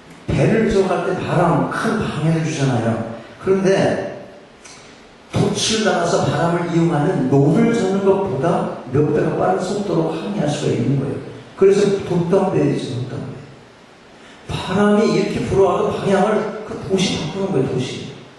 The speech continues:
우리 앞에 가는 장애물을 두려워하지 말고 이용할 수 있는 그런 지혜가 있기를 바랍니다. 사도 바울 간증하죠. 빌립보 일 장 십 절에 보면, "형제들아, 나에 대한 일, 일이,"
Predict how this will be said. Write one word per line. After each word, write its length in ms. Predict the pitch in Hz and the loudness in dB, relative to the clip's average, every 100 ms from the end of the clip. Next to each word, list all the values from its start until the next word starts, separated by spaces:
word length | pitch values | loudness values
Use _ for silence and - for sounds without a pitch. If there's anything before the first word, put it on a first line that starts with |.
| - - - - - - - - - - - - - - | -20 -20 -20 -20 -20 -20 -20 -20 -20 -20 -20 -20 -20 -4
우리 180 | - 180 | 2 4
앞에 120 | - 170 - | 4 2 0
가는 320 | 160 156 151 | -2 -2 -2
장애물을 600 | 151 139 147 147 147 143 | -4 -4 -2 0 0 -2
두려워하지 380 | 143 143 123 139 | 0 2 2 0
말고 840 | 135 120 147 131 - - - - - - 156 | 0 -2 0 2 2 0 -4 -10 -14 -16 -4
이용할 340 | 208 202 139 | 0 2 0
수 180 | 139 123 | -2 -4
있는 240 | 113 107 | -6 -6
그런 180 | 120 120 | -6 -6
지혜가 440 | - - 123 113 104 | -4 -4 -2 -4 -4
있기를 320 | - 110 113 | -8 -8 -6
바랍니다. 460 | 117 110 107 - - - - - - - | -4 -4 -8 -10 -12 -16 -18 -18 -16 -10
사도 300 | - 185 196 | -2 2 4
바울 260 | 190 185 190 | 4 4 2
간증하죠. 640 | - 165 170 165 143 127 - | 2 0 0 0 0 0 0
빌립보 360 | 165 175 165 | 0 0 2
일 180 | 160 156 | 2 2
장 160 | 170 165 | 0 0
십 220 | - - | 0 0
절에 200 | 165 160 | 0 2
보면, 240 | 147 151 139 | 2 2 0
"형제들아, 1080 | - 190 190 185 175 143 123 - - - - | 0 2 4 4 4 4 2 0 -4 -8 -2
나에 240 | 135 147 | 2 4
대한 360 | 147 143 139 139 | 4 2 2 0
일, 440 | 139 143 143 139 | 0 -2 -4 -4
일이," 600 | 170 160 131 196 202 - | -2 0 0 0 -4 -8